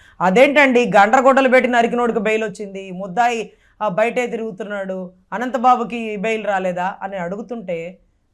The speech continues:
"అది కాదులేమ్మా, అది వేరే" అంటే, "ఎందుకు వేరే అండి? వాళ్ళు రాష్ట్రంలోనే ఉన్నారు, మేము రాష్ట్రంలో ఉన్నాం. ఆ, మీరు చెప్తారు కదా రాజ్యాంగంలో అందరూ సమానమేనని, వాళ్ళేమైనా ఎక్కువ, వీళ్ళేమైనా తక్కువ?" అంటే,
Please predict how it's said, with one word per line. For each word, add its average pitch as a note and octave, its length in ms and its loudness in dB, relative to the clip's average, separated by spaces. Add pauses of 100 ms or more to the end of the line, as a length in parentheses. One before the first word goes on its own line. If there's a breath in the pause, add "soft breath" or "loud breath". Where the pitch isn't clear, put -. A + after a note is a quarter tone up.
(220)
"అది D#3+ 160 -14
కాదులేమ్మా, A#3+ 540 -2
అది G3+ 140 -6
వేరే" A3 240 -2
అంటే, A3 180 -8
"ఎందుకు A3 380 -6
వేరే C#4+ 240 2
అండి? C4+ 280 -4
వాళ్ళు A3+ 300 0
రాష్ట్రంలోనే C4 540 0
ఉన్నారు, C4 220 -4
మేము C4 260 -2
రాష్ట్రంలో A#3+ 480 -4
ఉన్నాం. G3+ 320 -10 (420)
ఆ, B3 60 0
మీరు B3+ 200 -2
చెప్తారు A3+ 360 -2
కదా B3 140 0
రాజ్యాంగంలో A#3+ 540 0
అందరూ A#3 260 -2
సమానమేనని, A#3+ 680 -4
వాళ్ళేమైనా G#3 380 -2
ఎక్కువ, C4+ 240 0
వీళ్ళేమైనా C4+ 500 -4
తక్కువ?" A#3+ 200 -8
అంటే, A3 600 -8